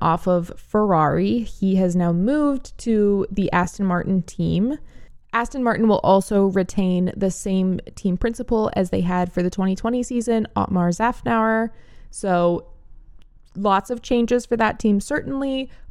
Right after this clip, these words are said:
but a decent amount of, uh, continuity as well.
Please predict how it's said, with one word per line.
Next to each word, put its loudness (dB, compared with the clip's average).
but 2
a -2
decent -2
amount 0
of, 0
uh, 2
continuity 2
as -2
well. -2